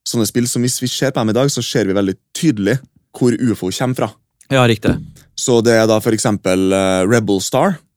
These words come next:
Speaker 1: som er
Speaker 2: Mhm.
Speaker 1: et av de tidligere spillene han laget i nitten åttifire eller åttifem, tror jeg, som er egentlig den taktiske delen av, eh, ufo.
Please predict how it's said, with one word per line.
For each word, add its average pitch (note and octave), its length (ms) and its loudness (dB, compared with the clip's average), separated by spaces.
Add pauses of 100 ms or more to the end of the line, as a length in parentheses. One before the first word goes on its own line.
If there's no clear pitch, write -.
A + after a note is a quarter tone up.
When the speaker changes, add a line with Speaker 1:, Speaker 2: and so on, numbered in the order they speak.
Speaker 1:
som A#2+ 160 0
er A2 60 2
Speaker 2:
Mhm. - 20 2
Speaker 1:
et C#3+ 60 -2
av G2+ 180 0
de G2 160 -2
tidligere G2+ 320 -2
spillene F#2+ 240 -2
han F#2+ 120 -2
laget G#2 180 -2
i A2 100 -4
nitten B2 160 -10
åttifire B2+ 440 -6
eller G#2 120 -2
åttifem, C3 320 -4
tror G3 160 -2
jeg, - 20 -16 (440)
som F#3 200 0
er A#2 300 2
egentlig G2+ 400 0
den G2+ 80 -2
taktiske G2+ 420 -6
delen F#2 320 -2
av, G2 360 -2
eh, F#2+ 240 0
ufo. A#2 320 -2